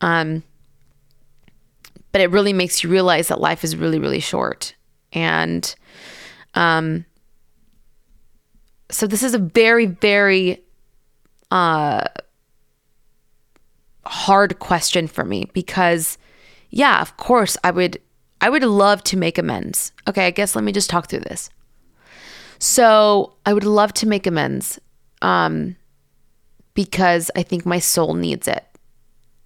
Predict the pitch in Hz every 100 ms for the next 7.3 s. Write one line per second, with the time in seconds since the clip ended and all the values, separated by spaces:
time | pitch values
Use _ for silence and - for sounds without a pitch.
0 | _ _ _ _ _ - 185 180 165 165
1 | 165 165 - 196 - 180 180 180 180 180
2 | 170 170 175 - 170 170 160 - - -
3 | - - - _ - - - 214 196 208
4 | 220 - 196 - - 165 - 196 226 254
5 | - - _ _ _ _ _ _ - 165
6 | - 202 185 170 175 170 - 160 151 -
7 | - -